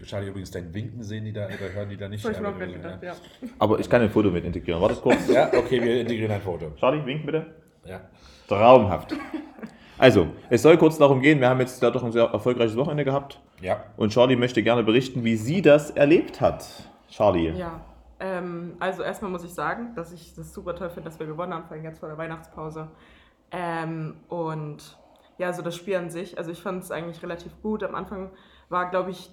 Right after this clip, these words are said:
Speaker 2: das einzige Problem bei uns, dass wir das Tor nicht getroffen haben, also uns nicht belohnt haben. Aber im Großen und Ganzen fand ich das Spiel richtig stark und es hat wieder Spaß gemacht.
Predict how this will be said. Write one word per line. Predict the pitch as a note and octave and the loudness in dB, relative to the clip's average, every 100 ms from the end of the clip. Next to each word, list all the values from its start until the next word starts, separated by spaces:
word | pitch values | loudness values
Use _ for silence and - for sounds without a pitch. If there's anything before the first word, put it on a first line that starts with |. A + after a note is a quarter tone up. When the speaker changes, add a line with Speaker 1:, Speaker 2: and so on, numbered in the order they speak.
| _ | _
Speaker 2:
das | F#3 F#3 | -12 -8
einzige | F3 F3+ G3+ F3+ E3+ D#3+ D3 - | -8 -8 -8 -6 -4 -4 -8 -12
Problem | E3 E3+ F3+ | -12 -8 -6
bei | F3+ | -4
uns, | F3 | -4
dass | E3+ E3+ | -6 -10
wir | D#3+ | -10
das | D#3 | -10
Tor | - A#3 | -8 -8
nicht | C#4 | -8
getroffen | A#3 G#3+ G#3+ | -10 -10 -6
haben, | G3 F#3+ | -6 -6
also | D#3+ D#3 | -10 -10
uns | D#3 | -12
nicht | E3+ D#3+ | -14 -14
belohnt | E3 F3+ G3 | -10 -8 -8
haben. | G3+ F3 F3 - - _ _ _ | -8 -10 -12 -16 -20 _ _ _
Aber | E3+ F3 E3 E3 D#3+ D#3+ D#3 - | -6 -4 -4 -4 -4 -6 -8 -14
im | F3+ | -10
Großen | E3+ E3+ | -8 -8
und | F3 | -8
Ganzen | E3 E3 F3 | -10 -10 -14
fand | F3 | -14
ich | D#3+ | -14
das | D#3+ | -16
Spiel | - E3+ | -14 -12
richtig | D#3+ E3+ | -12 -14
stark | - E3+ E3 | -8 -6 -8
und | D#3+ | -12
es | |
hat | F3 - | -14 -14
wieder | D#3+ | -14
Spaß | D#3 D#3+ E3 - | -10 -8 -8 -10
gemacht. | D#3+ D#3 D#3 - | -12 -12 -12 -20